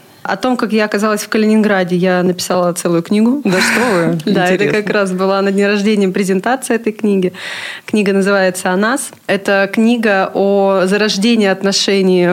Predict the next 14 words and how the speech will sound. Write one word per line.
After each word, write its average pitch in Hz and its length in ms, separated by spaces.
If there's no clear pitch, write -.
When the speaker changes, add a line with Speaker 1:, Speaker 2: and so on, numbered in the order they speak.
Speaker 1:
моих 185 340
с - 80
супругом, 240 640
потому 196 340
что 190 200
эта 185 260
история... 214 360
Вы 196 40
знаете, 247 260
когда 196 600
мы 208 160
первые 226 360
лет 214 280
пять 180 340